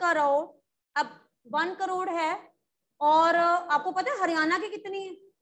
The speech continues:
हरियाणा की इससे मतलब जो है टू करोड़ है। तो आप ये सोचो कि हरियाणा की अकेले की, हरियाणा की population कितनी है? टू करोड़। तो Belgium की कितनी?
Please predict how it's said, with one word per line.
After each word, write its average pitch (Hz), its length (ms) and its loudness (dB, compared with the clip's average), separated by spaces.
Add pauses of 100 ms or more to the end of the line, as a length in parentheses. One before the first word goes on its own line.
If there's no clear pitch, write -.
(120)
हरियाणा 320 360 0
की 339 100 -8
इससे 392 260 -6 (200)
मतलब 302 260 -4
जो 349 120 -4
है 359 160 2
टू 359 160 -2
करोड़ 339 340 0
है। 214 60 -6
तो - 1040 -14
आप 339 200 4
ये 359 160 -2
सोचो 370 360 -4
कि 427 120 -6
हरियाणा 311 520 2
की 427 180 -2
अकेले 392 420 0
की, 415 100 -4
हरियाणा 370 400 2
की 381 100 -12
population 349 500 -4
कितनी 330 320 -6
है? 262 80 -6
टू - 400 -8
करोड़। 330 320 2
तो - 460 -10
Belgium 320 440 0
की 302 60 -6
कितनी? 359 500 -10